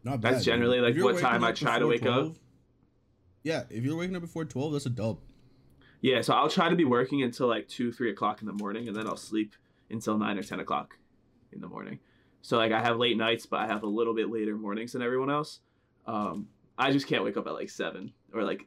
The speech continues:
Speaker 2: eight. Like, that's something I wish I could do. I wish I could get up. I wish I could go, go run, go to the gym,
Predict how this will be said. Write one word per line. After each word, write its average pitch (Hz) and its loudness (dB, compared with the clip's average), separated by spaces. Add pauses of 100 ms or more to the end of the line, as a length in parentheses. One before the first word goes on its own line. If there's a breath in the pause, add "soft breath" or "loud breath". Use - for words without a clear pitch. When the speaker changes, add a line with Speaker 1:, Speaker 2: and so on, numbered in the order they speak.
Speaker 2:
eight. 76 -10 (1120 soft breath)
Like, 107 -2
that's 120 2
something 156 4
I 127 4
wish 131 4
I 147 4
could 135 2
do. 151 4
I 127 4
wish 120 2
I 139 0
could 123 -2
get 110 -2
up. 117 -2
I 117 -2
wish 117 -4
I 117 -8
could 110 -10
go, 110 -2
go 143 2
run, 120 0
go 120 -2
to 123 0
the 117 0
gym, 107 -4